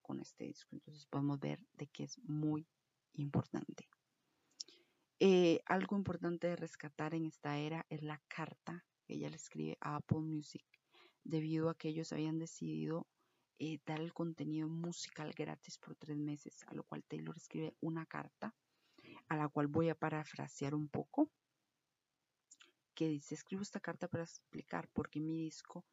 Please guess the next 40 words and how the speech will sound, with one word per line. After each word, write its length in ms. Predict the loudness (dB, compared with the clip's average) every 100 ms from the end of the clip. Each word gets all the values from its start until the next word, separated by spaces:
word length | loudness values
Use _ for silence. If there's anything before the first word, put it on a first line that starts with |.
| _
nineteen 340 | -4 -4 -2 -2
eighty-nine 340 | 0 0 0
no 80 | -2
estará 220 | -4 -2
en 80 | 0
el 140 | 0
nuevo 320 | 0 -2 -6 -10
servicio 420 | -14 -10 -8 -8
de 80 | -10
streaming 440 | -6 -2 0 -2 -4
Apple 260 | -4 -2
Music. 420 | -2 -2 -4 -10 -14 -18 _ -20 -16 -16 -12
Estoy 160 | -8 -2
segura 320 | 2 4 4
de 80 | 2
que 100 | -4
ustedes 400 | 0 2 0 -4
al 220 | -6 -6
tanto 520 | -6 -4 -4 -4 -8 -10 -10
de 140 | -8
a-, 120 | -8 -10 _
que 100 | -8
Apple 260 | -8 -4 -4
Music 340 | -2 -2 -6
está 180 | -12 -14
ofreciendo 340 | -8 -2 0
un 40 | 0
periodo 220 | 0 -2
de 40 |
prueba 220 | 0 -2 -2
gratuito 360 | -4 -6 -4
de 60 | -6
tres 280 | -4 -6 -2
meses 340 | -2 -2 -8
a 60 | -8
cualquier 320 | -8 -10 -10
persona 420 | -10 -4 -2 -4
que 160 | -6 -16
se 100 | -16
inscriba 420 | -18 -8 -6 -6